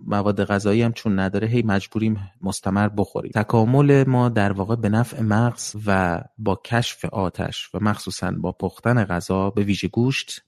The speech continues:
میلیون‌ها سال پیش هست که ما این مس-، از این مسیر جدا شدیم، روده هامون کوچکتر شدن و زمان برای فکر کردن پیدا کردیم، وگرنه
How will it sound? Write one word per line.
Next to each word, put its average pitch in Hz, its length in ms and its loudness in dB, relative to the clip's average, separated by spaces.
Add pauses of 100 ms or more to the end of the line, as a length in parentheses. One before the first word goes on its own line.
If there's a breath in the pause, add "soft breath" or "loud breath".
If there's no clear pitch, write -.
میلیون‌ها 101 540 2
سال 104 260 0
پیش 113 240 -4
هست 110 200 -2
که 95 60 -2
ما 101 180 2
این 104 300 -2 (340 soft breath)
مس-، 98 320 0
از 110 160 0
این 113 100 4
مسیر 95 300 2
جدا 101 300 2
شدیم، 110 380 0
روده 92 220 0
هامون 107 260 2
کوچکتر - 460 -6
شدن 92 360 -4
و 90 80 -4
زمان 104 440 2
برای 98 340 0
فکر - 260 -6
کردن 90 380 -2
پیدا 85 260 -6
کردیم، 95 360 -10
وگرنه 98 560 0